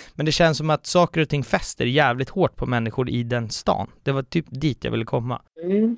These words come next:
Speaker 2: alltså, det kan nog, det kan nog stämma, men å andra sidan, det du pratar om nu, det är ju de delar du ser. Det finns ju otroligt många människor som kanske går och ser tre matcher V S K, fem matcher Vik varje år. Det jag skulle säga är väl att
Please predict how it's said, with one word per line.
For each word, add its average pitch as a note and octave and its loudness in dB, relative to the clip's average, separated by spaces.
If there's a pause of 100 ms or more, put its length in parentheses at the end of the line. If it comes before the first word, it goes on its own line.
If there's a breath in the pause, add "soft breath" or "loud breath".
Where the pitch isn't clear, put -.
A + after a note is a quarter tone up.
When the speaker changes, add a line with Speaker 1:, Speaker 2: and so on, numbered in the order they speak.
Speaker 2:
alltså, G3 6
det G3+ 6
kan C4+ 6
nog, G3+ 6 (380)
det F#3 2
kan C4 4
nog C#4 4
stämma, A#3 4
men F#3+ 6
å A3 6
andra A#3 0
sidan, F3 2
det F#3 8
du G3+ 4
pratar F3+ 2
om E3 2
nu, G3+ 4
det C#3 0
är G3+ 4
ju A3 0
de D3+ 4
delar C#3 4
du C3+ -2
ser. - 2
Det D3 2
finns E3+ 0
ju E3 6
otroligt F#3+ 4
många C#3+ 6
människor C3 2
som B2+ 0
kanske B2 0
går B2 6
och A#2+ 6
ser B2 4
tre B2 4
matcher B2 2
V A#2+ 4
S B2 2
K, C3 6 (280)
fem B2+ 6
matcher A#2+ 0
Vik F3 4
varje A2 2
år. G#2 -10 (220)
Det D3+ 0
jag D#3+ 6
skulle A3+ 0
säga C#3+ 2
är C3 2
väl C#3 2
att C3 -2